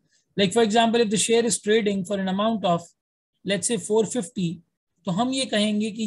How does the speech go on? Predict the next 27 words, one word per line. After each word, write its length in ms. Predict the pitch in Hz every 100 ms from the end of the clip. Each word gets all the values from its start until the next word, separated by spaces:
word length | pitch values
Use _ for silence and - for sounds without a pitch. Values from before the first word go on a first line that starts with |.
| 214
ये 60 | 208
stock, 520 | - - 196 - - _ 165
ये 160 | 165
stock 420 | - - 160 190 _ _ _ _ _ _ _ _ _ _ _ 190
overvalued 720 | 208 233 208 160 127 123 110
है। 100 | 107 _ _ _ _ _ _ _ _
हम 120 | 180 220
ये 80 |
कहेंगे 320 | 202 202 208 214
कि 80 |
भाई 140 | 208 220
ये 140 | 214
जो 120 | 196
stock 400 | 190 - 185 185 175
है 120 | 180 - _ _ _ _
this 240 | 165 160 -
is 200 | 240 - - _ _ _ 196
overvalued, 800 | 226 262 247 180 151 156 196 185 _ _ _ -
it 120 | 190
should 240 | - 196
come 220 | 196 220 214
down 260 | 190 185 233
to, 80 | 320 381 _ _ _ _ 170
uh, 300 | 165 165 165
three 240 | 165 254
ninety 320 | 220 165 147
six। 120 | 117